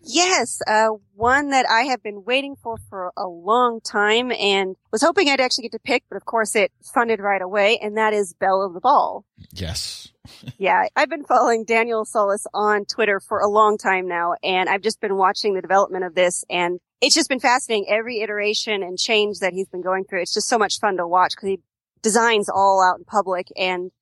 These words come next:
Speaker 1: to see the final product finally come forward, it's been exciting, and they've been hitting quite a few stretch goals. And so,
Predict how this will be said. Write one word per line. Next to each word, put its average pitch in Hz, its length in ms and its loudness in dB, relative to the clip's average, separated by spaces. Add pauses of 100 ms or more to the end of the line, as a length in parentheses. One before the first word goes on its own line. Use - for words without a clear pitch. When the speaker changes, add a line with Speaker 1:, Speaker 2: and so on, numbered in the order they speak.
Speaker 1:
to 208 100 -4
see 277 280 2
the 220 120 0
final 220 380 0
product 202 440 0 (120)
finally 220 380 0
come 190 200 -12
forward, 185 460 -6 (220)
it's 208 120 -2
been 214 120 2
exciting, 233 600 2
and 196 300 -2
they've 202 200 0
been 208 260 0
hitting 226 260 2
quite 226 220 -4
a - 20 -8
few 214 140 -10
stretch - 420 -2
goals. 190 400 -10
And 185 340 -8
so, 190 400 0